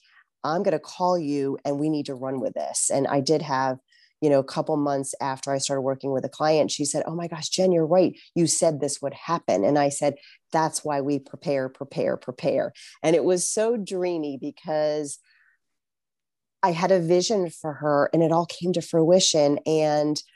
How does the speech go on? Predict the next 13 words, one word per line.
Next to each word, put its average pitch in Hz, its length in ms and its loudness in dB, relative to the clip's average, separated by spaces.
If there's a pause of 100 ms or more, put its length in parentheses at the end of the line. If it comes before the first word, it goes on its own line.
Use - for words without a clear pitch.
(320)
it 165 100 0
was 165 180 2
October 185 580 -4
one 170 540 -2
of 151 120 -12
Mental 160 300 -8
Health 165 300 -6
Month 151 180 0
a 151 60 -4
couple 160 280 -2
of 147 120 0
years 175 260 2
ago. 147 340 2